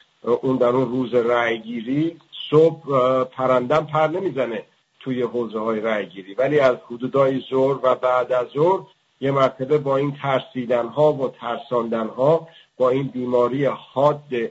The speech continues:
اضطراب عمومی در جامعه، مردم خودشون رو منفعل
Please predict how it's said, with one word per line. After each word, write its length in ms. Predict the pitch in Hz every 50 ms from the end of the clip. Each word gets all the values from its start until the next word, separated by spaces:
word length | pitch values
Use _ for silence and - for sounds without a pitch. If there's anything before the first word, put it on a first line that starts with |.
| - -
اضطراب 760 | 123 113 113 - _ - 120 117 117 127 143 147 143 - 120 113 110 104 92 - _ _ _ _ _ _ _ -
عمومی 560 | 127 131 127 123 123 120 117 120 127 127 117
در 320 | - 117 113 113 107 101 - - -
جامعه، 760 | 117 123 120 117 113 113 113 113 - 123 139 160 175 175 170 - _ _ _ _ _
مردم 580 | 120 123 123 117 113 - 123 135 143 151 151 151
خودشون 600 | 143 - - 135 131 131 123 - - 117 113 107
رو 200 | 110 110 107 104 107 - - - - -
منفعل 760 | 120 123 120 117 110 - - 113 113 107 123 131 151 165